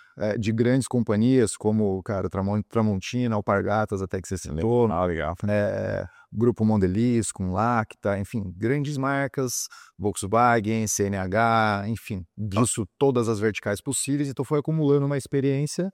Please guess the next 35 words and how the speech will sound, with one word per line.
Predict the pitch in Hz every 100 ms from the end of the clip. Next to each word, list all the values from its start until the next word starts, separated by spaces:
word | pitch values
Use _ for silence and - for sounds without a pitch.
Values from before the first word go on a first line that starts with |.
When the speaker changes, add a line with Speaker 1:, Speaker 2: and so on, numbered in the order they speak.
| - - _ _
Speaker 1:
e | 165
hoje | 147 147 151
eu | 160
busco | 185 131 - 151
trocar | 151 156 139 135 120
isso | 123 - 123
entre | 120 120
as |
diferentes | 107 113 110
verticais | 107 107 - 110 104
que | 104
a |
gente | 98 95
vai | 98
conversando | 113 101 104 - 104 107
pra | 110 110 107
devolver | 104 98 98
valor | 101 101 95 95
aí | 95
pro | - 95
pessoal | 87 - 85 92
em | 95
relação | 92 95 - 95
a |
Speaker 2:
Qual | 175
que | 202
é |
teu | 190
case | 160 139
preferido? | - 120 113 101 82 _ _ _ _ _ _ _ _ _ -
Speaker 1:
Ah, | 120 110 95
cara, | 95 98
eu |
tenho | 95 131
um, | 139